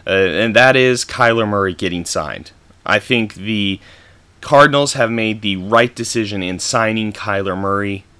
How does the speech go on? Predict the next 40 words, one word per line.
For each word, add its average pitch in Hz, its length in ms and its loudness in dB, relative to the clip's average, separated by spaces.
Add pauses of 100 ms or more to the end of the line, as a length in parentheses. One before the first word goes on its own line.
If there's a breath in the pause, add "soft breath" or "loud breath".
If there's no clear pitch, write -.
(200)
You - 140 -12
can't 123 360 -4
go 113 180 0
wrong 104 400 0
there. 92 380 -6 (840)
Some 127 260 0
people 113 320 0
argue 101 540 2
that 85 280 -4 (300 loud breath)
you 117 100 -2
pay 156 200 2
too 160 160 0
much 151 220 0
for 139 180 0
him, 123 80 0
he 131 120 -2
runs 143 320 0
too 131 160 0
much, 117 340 0
he's 123 220 -2
not 127 160 2
gonna 127 160 -2
be 123 120 -2
reliable. 123 560 2
No, 117 260 0
he 113 280 -6
is. 120 400 2 (1040)
He's 113 180 -6
a 104 60 -2
smart 135 380 4
guy. 113 380 2 (400 loud breath)
He 98 100 -8
got 127 260 6
his 123 140 -2
money. 104 340 -2
He's 101 300 -8
committed 120 460 0
now. 104 260 0
You're 104 260 -2
committed. 98 560 -6